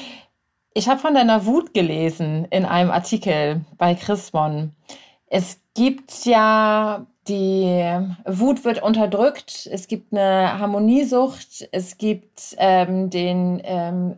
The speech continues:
Störfaktor und doch ist sie da. Magst du uns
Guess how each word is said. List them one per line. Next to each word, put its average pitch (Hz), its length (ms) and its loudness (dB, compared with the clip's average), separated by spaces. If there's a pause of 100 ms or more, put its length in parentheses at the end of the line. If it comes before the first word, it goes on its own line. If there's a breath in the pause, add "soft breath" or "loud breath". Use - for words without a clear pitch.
(100)
Störfaktor 247 840 0
und 180 180 0
doch 220 180 0
ist 233 180 -4
sie 214 140 -2
da. 160 400 -2 (600 soft breath)
Magst 202 300 0
du 214 240 2
uns - 480 -4